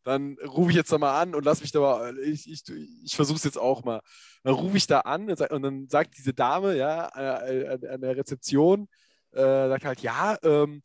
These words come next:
ja, nee, wir nehmen eigentlich für die Warteliste, wir nehmen da halt nur langjährige Patienten auf und, äh, Leute über vierzig nur.“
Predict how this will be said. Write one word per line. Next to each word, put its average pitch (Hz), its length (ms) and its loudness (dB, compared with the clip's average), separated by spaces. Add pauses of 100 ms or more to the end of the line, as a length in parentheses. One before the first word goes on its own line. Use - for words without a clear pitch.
(340)
ja, 139 280 -2
nee, 143 200 -4
wir 139 100 -2
nehmen 135 240 -4
eigentlich 139 340 -10
für - 100 -12
die 135 120 -8
Warteliste, 143 460 -4
wir 135 100 -4
nehmen 139 140 -12
da 131 100 -4
halt 127 160 -8
nur 135 300 2
langjährige 139 640 -4
Patienten 135 520 -4
auf 165 440 0
und, 135 400 -6
äh, 127 160 4
Leute 131 300 4
über 139 180 2
vierzig - 560 -6
nur.“ 101 300 -18